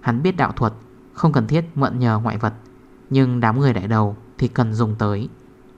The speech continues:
Luận về kiến thức quảng bác, tin tức linh thông, thân là trưởng quỹ Thái Bình khách sạn, đám người Tống Tài không thể nghi ngờ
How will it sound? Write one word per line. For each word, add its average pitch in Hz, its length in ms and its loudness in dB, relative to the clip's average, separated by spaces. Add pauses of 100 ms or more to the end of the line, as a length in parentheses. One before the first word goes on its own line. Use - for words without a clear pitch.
(2000)
Luận 135 260 2
về 120 260 2
kiến 113 240 0
thức 185 200 0
quảng 104 220 0
bác, 151 180 2 (380)
tin 135 180 4
tức 170 180 0
linh 131 140 2
thông, 120 280 2 (760)
thân 170 200 4
là 131 220 4
trưởng 110 280 0
quỹ 135 320 0
Thái 131 120 -2
Bình 147 160 0
khách 139 160 -6
sạn, 120 220 -2 (560)
đám 135 160 4
người 151 120 6
Tống 117 200 0
Tài 120 300 2
không 147 220 -2
thể 123 120 2
nghi 123 140 0
ngờ 113 300 2